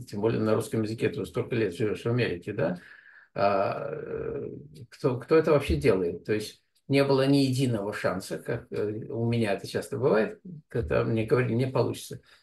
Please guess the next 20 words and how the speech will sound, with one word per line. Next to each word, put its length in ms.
Но 160
каким-то 400
образом 340
всегда 260
получалось. 600
Поэтому 460
я 260
говорю: 400
«Ну, 260
поживём, 460
увидим, 540
э, 480
как 200
оно 200
будет». 380
Ну, 240
так 240
оно 160
и 180
было. 320